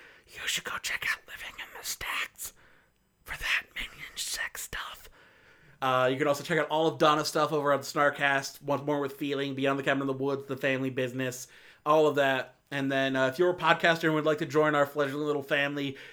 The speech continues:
you can do so by sending us, uh, inquiries at gumby cat networks at gmail dot com.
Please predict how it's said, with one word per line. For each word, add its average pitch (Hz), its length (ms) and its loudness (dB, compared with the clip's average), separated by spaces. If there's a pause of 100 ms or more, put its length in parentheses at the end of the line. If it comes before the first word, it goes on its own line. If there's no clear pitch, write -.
you 151 80 -4
can 151 120 2
do 147 80 2
so 143 160 2
by 139 100 2
sending 151 280 0
us, - 320 -4
uh, 139 260 2
inquiries 143 540 -2
at 135 360 -6
gumby 147 220 -2
cat 156 180 -2
networks 165 340 -2
at 160 120 0
gmail 180 260 -4
dot 190 140 0
com. 185 360 0